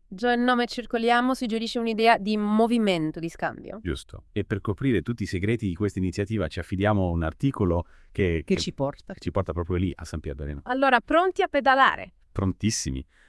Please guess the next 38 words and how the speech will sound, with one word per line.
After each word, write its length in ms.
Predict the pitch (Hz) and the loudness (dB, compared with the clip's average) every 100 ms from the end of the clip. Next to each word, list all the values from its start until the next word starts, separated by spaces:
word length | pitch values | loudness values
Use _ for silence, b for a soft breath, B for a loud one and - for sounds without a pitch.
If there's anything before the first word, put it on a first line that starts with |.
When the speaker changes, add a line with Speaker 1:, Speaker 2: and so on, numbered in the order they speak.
| _ | _
Speaker 2:
Partiamo 400 | - - 113 113 | -6 0 2 2
subito 380 | - 123 95 92 | 2 0 2 0
col 160 | 90 | 0
dire 220 | 90 104 | 2 2
che 180 | 85 90 | 0 -2
la 120 | 80 | -2
ciclofficina 600 | 80 98 110 110 110 123 107 | -4 -4 -4 -2 -2 0 -2
Circoliamo 540 | - - 95 113 92 | -2 -2 0 0 0
ha 100 | 78 | -2
sede 420 | - 87 71 78 - - | -6 -8 -10 -14 -20 0
Speaker 1:
Ha 120 | 262 | 0
sede. 320 | 254 - 277 | 0 -2 0
Speaker 2:
vicino 300 | 190 - 127 | 0 0 0
al 80 | 107 | 0
centro 280 | - 127 98 | -2 -4 -4
civico 380 | - 113 113 104 | -4 -4 -2 -2
Buranello. 600 | 101 90 85 69 57 - _ _ _ _ _ - - - _ - - - - - - - _ | -2 -2 -4 -8 -12 -16 _ _ _ _ _ -20 -20 -20 _ -20 -20 -20 -20 -20 -20 -20 _
Speaker 1:
Land 280 | - 160 160 | -6 -4 -4
Cruise. 520 | 156 131 110 - - 85 | -6 -8 -12 -18 -14 -10
Speaker 2:
Mm. 180 | 85 85 _ - - - _ b b b - | -8 -10 _ -20 -20 -20 _ b b b -14
Speaker 1:
Che 120 | - | -8
è 20 | |
un 140 | 160 170 | -8 -6
punto 260 | 277 381 | -6 -6
di 120 | 190 165 | -4 -4
riferimento 680 | 165 175 165 185 214 208 | -4 -4 -2 0 -2 -4
per 140 | - 156 | -6 -6
la 80 | 151 | -6
comunità, 480 | 156 151 143 156 160 | -8 -10 -8 -6 -6
un 140 | 165 | -4
luogo 320 | 185 180 180 | -2 0 -2
che 140 | 175 147 | -6 -8
offre 280 | 151 165 | -8 -12
servizi 640 | 151 - 160 160 185 - 180 | -12 -12 -12 -10 -10 -10 -8
e 40 | |
attività 460 | 165 - 160 156 151 | -8 -8 -12 -10 -12
per 160 | - 151 | -12 -16
tutti. 400 | - 143 _ | -18 -20 _